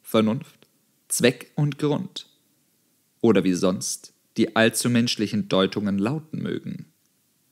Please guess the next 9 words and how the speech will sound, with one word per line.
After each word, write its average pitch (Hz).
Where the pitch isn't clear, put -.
Einmal, 135
denn 92
dass -
alle 104
diese 98
Kulturen, 104
Wahrheiten, 107
Denkweisen, 135
Künste -